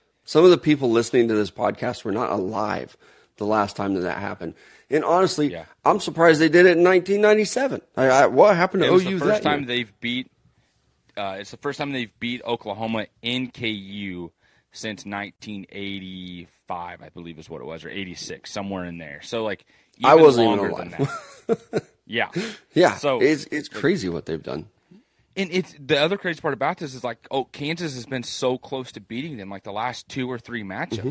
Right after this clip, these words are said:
Speaker 2: too, it feels like. You know, that Caleb Williams who just steals the ball and falls over to get the
Speaker 1: Yep.
Speaker 2: first down is like, well, is that a lateral, like a forward one? Since he took the ball from his own teammate to convert on the fourth down.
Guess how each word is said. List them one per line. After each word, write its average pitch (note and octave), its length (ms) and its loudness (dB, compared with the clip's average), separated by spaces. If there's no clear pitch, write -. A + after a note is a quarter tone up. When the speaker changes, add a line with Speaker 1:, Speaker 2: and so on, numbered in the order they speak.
Speaker 2:
too, C3 160 -12
it D#3+ 100 -14
feels F2+ 320 -16
like. - 240 -20
You G#2 140 -6
know, G#2+ 60 -2
that G#2 180 -8
Caleb B2+ 360 -2
Williams B2+ 360 -4
who B2 100 -8
just A2 240 -8
steals B2 320 -4
the A2+ 80 -6
ball A2+ 300 -2
and G2 120 -10
falls A2+ 380 -6
over A2+ 220 -4
to G#2 40 -12
get G#2+ 160 -10
the G#2 100 -12
Speaker 1:
Yep. G2 100 -4
Speaker 2:
first G#2+ 160 -6
down B2 180 -6
is G#2+ 100 -10
like, F#2+ 200 -10
well, G2 400 -14
is F2+ 100 -20
that A#2 140 -6
a G#2+ 60 -4
lateral, G#2 440 -4
like F#2+ 160 -8
a F#2+ 80 -18
forward B2 340 -6
one? D#3+ 280 -4
Since A2+ 220 -10
he G2+ 80 -12
took A#2+ 200 -6
the G#2 60 -12
ball G#2 180 -2
from A#2 140 -10
his G#2 140 -6
own A2 120 -4
teammate A#2 360 -8
to A2+ 100 -12
convert G#2+ 280 -10
on A2 100 -8
the G#2+ 60 -12
fourth A2+ 280 -6
down. A#2 340 -6